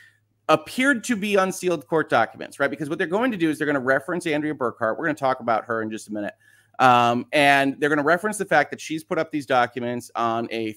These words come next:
free to access repository on her website. And N B C is going to intimate in a number of places that they don't trust it as a source.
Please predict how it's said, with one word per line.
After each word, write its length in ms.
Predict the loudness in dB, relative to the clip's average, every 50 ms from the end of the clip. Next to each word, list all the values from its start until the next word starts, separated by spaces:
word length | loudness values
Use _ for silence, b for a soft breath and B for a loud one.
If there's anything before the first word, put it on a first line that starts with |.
| _ _
free 280 | -8 -6 -4 -2 -4 -4
to 160 | -4 -6 -2
access 540 | 0 0 0 0 -2 -4 -4 -4 -4 -4 -8
repository 720 | -10 -10 _ -2 -2 -2 -2 -6 -8 -6 -4 -4 -2 -2 -2
on 200 | -2 -2 -4 -4
her 160 | -6 -6 -6
website. 480 | -6 -6 -6 -8 -8 -8 -8 -8 -8 -10 b b b b b b b b _ _ -2
And 240 | 0 0 0 0 0
N 200 | 2 0 2 2
B 120 | 0 -2
C 340 | -2 -2 -6 -6 -4 -4 -4
is 180 | -4 -4 -6 -10
going 560 | _ _ -4 -2 0 0 0 0 -2 -2 -4
to 280 | -10 -8 -8 -8 -8 -6 -4
intimate 640 | -4 -2 -2 -2 -2 -2 -2 0 0 0 -2 -2
in 100 | -2 -2
a 60 | 0 2
number 340 | 2 0 2 2 0 0
of 140 | 0 -2 _
places 640 | -2 0 0 0 -2 -2 -4 -2 -2 -2 -4 -6 -2
that 440 | 0 2 2 2 2 0 -2 -4 -4
they 220 | -4 -2 -2 -2
don't 340 | -4 -4 -6 -6 -6 -10 _
trust 440 | -16 -6 -4 -4 -4 -4 -6 -8 -8
it 140 | -8 -8 -6
as 200 | -10 -10 -10 -12
a 60 | -14 -16
source. 500 | -16 -12 -12 -12 -12 -14 -18 -20 -20